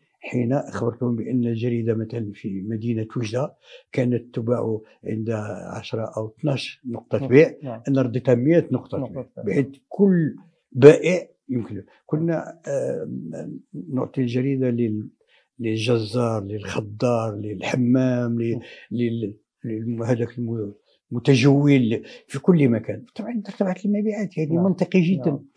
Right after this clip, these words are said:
Speaker 1: ثم الفرنسيين كانوا يعتبرون ذاك الوقت المغرب النافع، المغرب غير النافع. فت-، كان الجريدة تو-، توزع مثلًا في الدار البيضاء، وكان لها طريق، حتى في برشيد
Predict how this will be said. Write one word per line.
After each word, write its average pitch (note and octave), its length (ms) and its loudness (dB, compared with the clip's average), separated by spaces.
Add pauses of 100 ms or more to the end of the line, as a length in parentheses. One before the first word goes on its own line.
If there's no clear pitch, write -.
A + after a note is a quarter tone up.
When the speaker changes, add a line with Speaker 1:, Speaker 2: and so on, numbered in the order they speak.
(240)
Speaker 1:
ثم A3+ 160 2 (1200)
الفرنسيين E3 460 0
كانوا D3 180 0
يعتبرون B2+ 580 0
ذاك - 160 -12
الوقت - 300 -6 (800)
المغرب B2+ 380 2
النافع، A2+ 420 2
المغرب G#2+ 360 -4
غير G2+ 220 -6
النافع. G2 360 -8
فت-، C#3 320 -8 (300)
كان E3+ 120 0
الجريدة D#3+ 360 0
تو-، C3+ 240 -4 (120)
توزع C#3+ 260 4
مثلًا C3+ 200 4
في A2+ 60 -2
الدار A2 200 0
البيضاء، G2+ 260 -8
وكان A3 220 4
لها A3 100 -2
طريق، G3+ 260 -4 (240)
حتى E3 240 4
في F#3 60 2
برشيد C3+ 440 2